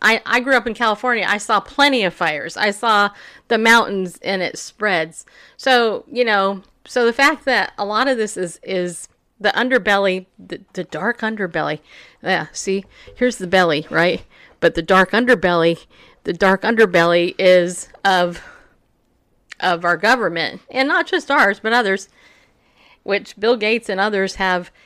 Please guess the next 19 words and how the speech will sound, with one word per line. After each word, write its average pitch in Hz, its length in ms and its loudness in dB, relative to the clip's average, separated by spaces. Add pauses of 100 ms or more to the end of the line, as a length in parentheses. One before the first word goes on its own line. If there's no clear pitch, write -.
(120)
you 214 140 -6
know, 185 380 -6
under 196 220 -4
that 233 320 0
is, 190 240 -6 (140)
is 190 180 -6
Agenda 190 380 -6
twenty-one, 214 680 -4 (1200)
where 190 240 2
their 196 200 2
goal 208 340 0
is 180 200 -8
to 190 120 -12
wipe 185 260 -4
out 180 240 -4
population. 185 760 -4 (840)
You 175 140 -8
know, 170 280 -6
Katrina, 320 680 2